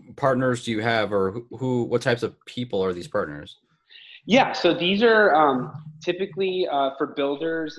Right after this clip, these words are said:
Speaker 2: it's, these are high volume builders that are building communities that have a real emphasis on smart home technology.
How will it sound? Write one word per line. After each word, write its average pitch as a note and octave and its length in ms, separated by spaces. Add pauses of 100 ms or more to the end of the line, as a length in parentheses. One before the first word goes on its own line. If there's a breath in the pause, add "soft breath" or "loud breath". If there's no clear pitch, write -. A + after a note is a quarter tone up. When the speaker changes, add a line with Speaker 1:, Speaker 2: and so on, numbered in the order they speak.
Speaker 2:
it's, C3 440
these C3+ 200
are B2+ 180
high C#3 220
volume C3 440
builders A#2 480
that A2+ 160
are A2 80
building A#2 420
communities A2 460
that A2 100 (100)
have A2+ 240
a A2 60
real A#2 140 (120)
emphasis - 460
on A2+ 60 (260)
smart A2+ 220
home C#3 200
technology. F#3 560